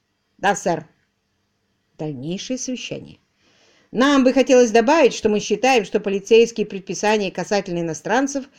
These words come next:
должны бы ужесточиться. Так покойный был иностранцем, а самоубийство и убийство неприятны в таком месте,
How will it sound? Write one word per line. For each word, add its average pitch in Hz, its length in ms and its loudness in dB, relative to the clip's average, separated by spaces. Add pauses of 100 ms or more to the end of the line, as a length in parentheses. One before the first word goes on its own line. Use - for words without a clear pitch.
(240)
должны 175 460 0
бы 277 200 2
ужесточиться. 196 960 -4 (800)
Так 240 220 -2
покойный 277 420 4
был 269 200 2
иностранцем, 269 720 -2 (220)
а 202 140 -4
самоубийство 247 640 4
и 269 80 0
убийство 262 420 -2
неприятны 269 640 2
в 160 60 -14
таком 180 340 -4
месте, 170 480 -4